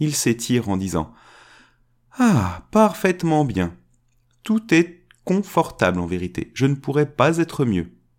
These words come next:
Vous savez, quand le pauvre Yannick était dans sa cabane,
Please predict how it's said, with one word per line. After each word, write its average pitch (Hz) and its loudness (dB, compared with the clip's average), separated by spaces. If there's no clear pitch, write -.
Vous 85 -14
savez, 80 -2
quand 87 -6
le 78 -4
pauvre 85 -4
Yannick 80 -2
était - -2
dans 80 -8
sa 73 -6
cabane, 85 -6